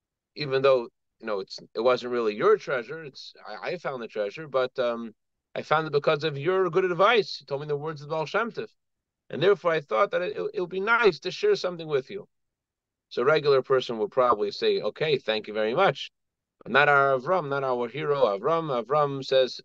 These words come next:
"I'll tell you the truth. When I came home, I also found the treasure,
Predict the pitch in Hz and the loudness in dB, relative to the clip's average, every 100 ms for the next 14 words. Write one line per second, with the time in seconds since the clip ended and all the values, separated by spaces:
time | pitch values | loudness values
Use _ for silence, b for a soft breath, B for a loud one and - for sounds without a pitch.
0 | - 110 113 117 127 - 202 175 _ _ | -20 -4 -2 0 -2 0 0 0 _ _
1 | _ _ _ _ _ _ - 95 - 135 | _ _ _ _ _ _ -4 -2 2 0
2 | 131 180 214 151 151 214 214 196 165 131 | 2 2 2 0 0 2 2 0 -2 -2
3 | 110 208 127 - | -4 -8 -10 -12